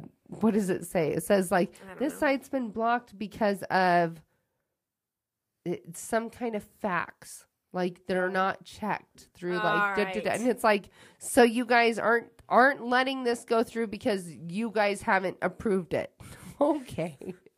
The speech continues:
Speaker 1: The government hasn't approved it, so it must not be okay.
Speaker 2: Well, and that's what I'm saying is, like, I found that it was actually hard. Like, even if you Google Barry Seal,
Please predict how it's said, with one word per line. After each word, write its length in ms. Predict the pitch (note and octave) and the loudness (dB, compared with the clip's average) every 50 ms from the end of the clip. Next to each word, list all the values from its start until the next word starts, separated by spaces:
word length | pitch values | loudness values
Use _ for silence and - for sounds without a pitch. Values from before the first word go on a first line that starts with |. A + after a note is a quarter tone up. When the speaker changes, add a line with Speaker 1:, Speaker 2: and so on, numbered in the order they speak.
| _ _ _ F#4+ G#4+ A4+ G4 B3+ - | _ _ _ -12 -8 -6 -6 -2 2
Speaker 1:
The 80 | A#3 C4 | 2 2
government 640 | - - D4+ E4+ F#4+ G4+ G#4 D#4 C4 B3+ B3+ B3+ A3+ | 2 8 10 10 10 10 8 6 6 6 4 4 4
hasn't 400 | G#3+ C4 A#3+ A#3+ A#3+ A#3+ B3 A#3 | 4 6 6 6 6 4 2 2
approved 440 | A3+ G3+ - A#3+ A3+ G#3+ G#3 F#3 A#3+ | 2 2 2 4 4 4 4 6 6
it, 160 | A3+ A3 - | 6 6 6
so 260 | - - A#3+ G#3 G#3 | 2 6 6 8 8
it 100 | G3+ - | 6 4
must 400 | G#3+ G#3 G#3+ A3 A#3+ A#3+ - - | 0 4 6 6 6 6 4 6
not 260 | A#3+ A3+ G3+ G#3 G#3+ | 8 8 8 8 6
be 180 | - G3 F3+ F3+ | 2 6 8 10
okay. 560 | F3 F3 E3+ - E3+ - - - - - - - - - - _ - | 10 8 8 8 6 6 8 6 2 2 2 -14 -20 -20 -20 _ -6
Speaker 2:
Well, 300 | B3 A#3+ A#3 G#3+ G#3 - | -2 0 0 0 -2 -4
and 160 | - G#3 G#3 G#3+ | -6 -8 -2 -2
that's 180 | G#3 G#3 G3+ | -2 -2 -2
what 120 | - G3+ F#3 | -4 -8 -8
I'm 100 | F3 G3+ | -8 -8
saying 400 | - - A#3+ A3 G#3+ G#3 G3 G3 | -10 -8 -8 -8 -8 -8 -10 -10
is, 160 | F#3 F#3+ - | -12 -12 -8
like, 260 | G3+ F#3 F3+ F#3 - _ _ _ _ - - | -8 -8 -8 -8 -12 _ _ _ _ -6 -4
I 160 | F#3+ G#3 G#3 | -2 -2 -2
found 420 | G#3 - G3+ G3+ G3+ G#3 G#3 G#3+ | -4 -4 -2 -2 0 -2 -2 -2
that 100 | G3+ F#3 | -2 -4
it 60 | F#3 | -4
was 140 | F#3 G3+ - | -4 -2 -2
actually 300 | F#3+ G3 G3+ - A3 G#3 | -2 -4 -4 -6 -8 -8
hard. 280 | G3+ G3+ F#3+ F#3+ G3+ G#3 | -6 -6 -6 -6 -6 -8
Like, 140 | G3 F#3 F#3+ | -12 -14 -14
even 240 | F#3+ G#3 G#3+ G#3+ G#3+ | -16 -18 -16 -14 -16
if 100 | G#3+ G#3+ | -16 -16
you 120 | G#3 G#3+ | -18 -20
Google 380 | G#3 - G3+ G3 F#3+ G3+ G3 F#3 | -20 -18 -18 -16 -14 -14 -14 -12
Barry 340 | F#3 F#3 F3 F3 F#3 F#3 F#3 | -10 -10 -8 -8 -10 -10 -12
Seal, 400 | - - F3 E3+ F3 G3+ B3 | -14 -14 -12 -12 -14 -14 -14